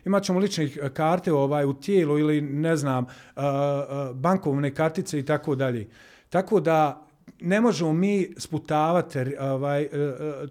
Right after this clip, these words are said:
tu rijeku koja, eh, koja već teče. Dakle, treba djeci dati znanje iz tih tehnologija, ali isto tako treba djeci dat,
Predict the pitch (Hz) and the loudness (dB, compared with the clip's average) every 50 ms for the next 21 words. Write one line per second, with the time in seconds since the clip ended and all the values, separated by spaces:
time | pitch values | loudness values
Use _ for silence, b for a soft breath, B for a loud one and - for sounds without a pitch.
0 | - - 185 185 165 156 160 170 147 135 - 131 127 - 147 139 139 139 135 135 | -8 -2 0 2 4 4 4 2 0 0 -4 -8 -10 -6 -4 -2 -2 0 0 -2
1 | 131 131 131 b b b b b b b b b 139 135 135 135 135 131 131 131 | -4 -6 -8 b b b b b b b b b -6 -4 -2 0 0 0 0 -2
2 | 131 139 135 - - - - - - - - - 151 - 190 185 180 175 185 220 | -4 -6 -8 -12 -18 -18 -16 -16 -16 -16 -18 -16 -6 0 4 4 4 6 6 4
3 | 202 - - - - 156 156 151 - 143 139 160 165 - 170 151 127 B B B | 4 2 0 0 2 2 2 2 0 0 0 0 0 2 0 -2 -2 B B B
4 | B B - - - 220 240 190 175 170 151 139 135 131 160 180 196 190 196 - | B B -2 2 4 6 6 6 4 2 2 2 0 2 2 4 4 4 2 -2
5 | 147 135 135 147 175 180 185 185 - 170 151 131 123 131 143 147 147 151 160 170 | -6 -4 0 2 4 4 4 2 0 -4 -2 -2 -2 -2 0 0 2 2 2 2
6 | 180 185 165 - - 131 123 - - 175 156 123 - 143 131 127 135 127 123 123 | 2 0 0 -2 -4 -6 -6 -4 -2 -2 -2 -2 -2 -2 -2 -2 0 -2 -2 -2
7 | 120 104 104 104 98 98 B B B B B B B 135 139 151 175 165 - 220 | -4 -4 -8 -10 -12 -12 B B B B B B B -2 0 0 0 0 0 -2
8 | 190 - 185 180 - 175 160 - 175 175 160 165 151 143 143 160 160 156 - 147 | -2 -2 -2 -4 -4 -4 -6 -4 -4 -4 -2 -2 -4 -2 -2 -2 -2 -2 -4 -6
9 | 135 127 123 156 156 156 147 - - | -6 -4 0 2 2 2 0 -2 -12